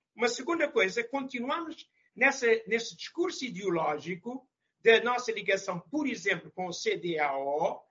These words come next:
e agora há, curiosamente, pelo governo do Movimento para a Democracia,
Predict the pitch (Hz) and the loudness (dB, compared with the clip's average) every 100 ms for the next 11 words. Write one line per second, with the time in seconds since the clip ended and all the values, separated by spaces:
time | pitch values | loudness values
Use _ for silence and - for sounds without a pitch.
0 | _ _ _ - 220 220 190 240 233 208 | _ _ _ 0 4 4 4 4 4 2
1 | 214 - 208 190 - - _ _ - 311 | -2 -2 2 4 2 -4 _ _ -8 2
2 | 302 254 226 226 202 180 147 - _ _ | 4 4 2 2 2 -2 -6 -16 _ _
3 | _ - 214 226 190 226 180 233 190 202 | _ 2 4 4 -2 -4 0 0 0 -6
4 | 214 214 226 254 240 214 196 190 180 175 | -8 -8 -6 -6 -4 0 0 -2 -8 -8
5 | 175 - 160 160 196 | -10 -10 -8 -4 -4